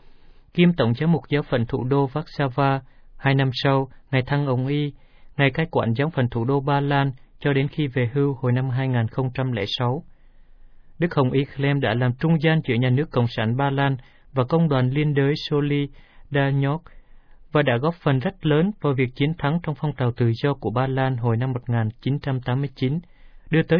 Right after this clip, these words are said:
sự sụp đổ của chế độ Cộng sản tại nước này. Như vậy, với sự qua đời của Đức Hồng Y Joseph Clem, Hồng Y đoàn còn hai trăm mười vị, trong số này có một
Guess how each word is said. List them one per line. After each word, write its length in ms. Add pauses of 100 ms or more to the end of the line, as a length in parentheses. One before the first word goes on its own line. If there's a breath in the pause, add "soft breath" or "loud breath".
sự 60
sụp 280
đổ 180
của 120
chế 140
độ 180
Cộng 200
sản 300
tại 120
nước 240
này. 260 (960)
Như 240
vậy, 340
với 200
sự 120
qua 140
đời 240
của 120
Đức 160
Hồng 160
Y 200
Joseph 440 (140)
Clem, 280 (460 soft breath)
Hồng 200
Y 160
đoàn 280
còn 180
hai 240
trăm 160
mười 140 (100)
vị, 240 (260 soft breath)
trong 140
số 200
này 200
có 100
một 140